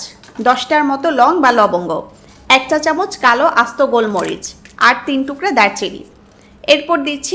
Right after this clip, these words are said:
দুইটা তেজপাতা। এরপর দিচ্ছি হাফ কাপ সয়াবিন তেল। এবার মশলাগুলো মাংসের সাথে ভালোভাবে মিশিয়ে দিচ্ছি। আপনারা যদি মাংস দুই কেজি নেন তাহলে সব মশলা ডাবল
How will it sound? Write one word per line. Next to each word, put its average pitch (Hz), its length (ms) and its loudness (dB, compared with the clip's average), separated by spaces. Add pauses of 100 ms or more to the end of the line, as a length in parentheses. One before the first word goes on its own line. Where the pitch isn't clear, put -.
দুইটা 247 320 -2
তেজপাতা। 233 480 -4 (2000)
এরপর 302 380 2
দিচ্ছি 302 260 -4 (120)
হাফ 247 220 2
কাপ 330 160 4 (200)
সয়াবিন 226 460 4
তেল। 147 220 -6 (1000)
এবার 262 260 4
মশলাগুলো 285 640 0
মাংসের 254 480 0
সাথে 294 220 -2
ভালোভাবে 269 580 0
মিশিয়ে 226 400 -2
দিচ্ছি। 165 260 -6 (480)
আপনারা 302 380 4 (120)
যদি 330 200 -2
মাংস 254 300 2 (220)
দুই 311 160 0
কেজি 320 300 -2
নেন 285 220 2 (160)
তাহলে 254 340 2 (140)
সব 285 200 0
মশলা 269 440 0
ডাবল 226 300 4